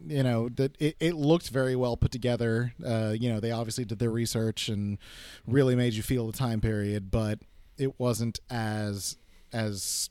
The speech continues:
frightening as, um, as I thought it was gonna be. I, I'm, I'm thinking that this director is more about, um, showing you how scary isolation can be.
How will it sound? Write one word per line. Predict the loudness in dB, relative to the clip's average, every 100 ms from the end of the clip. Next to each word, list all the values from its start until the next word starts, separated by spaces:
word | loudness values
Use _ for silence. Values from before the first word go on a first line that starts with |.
| -10
frightening | -6 0 0 0 -4 -4 -4 -4 -4 -6 -14 -16 -8
as, | -4 -4 -4
um, | -4 -2 -2 -4 -8 -8
as | -4
I | -2
thought | -2 -4
it |
was | -2
gonna | -2 -2
be. | -2 -6 -12 -2
I, | 4 4 6
I'm, | 4 6
I'm | 4
thinking | 6 6 8 8 6
that | 4 4
this | 2 2 -6 2
director | 4 6 4 2 2 2
is | 0 0
more | 2 2 4
about, | 2 0 -2 -4 -12 -8
um, | -4 -4 -4 -4 -6 -10 -20 -20 -12 0
showing | 4 6 4 2
you | 0 0
how | 0 0
scary | 0 -2 0 0 0 0 -2 -4 -6 -10 -6
isolation | -4 -2 -2 -2 -2 -2 -6 -6
can | -6 -6
be. | -6 -8 -14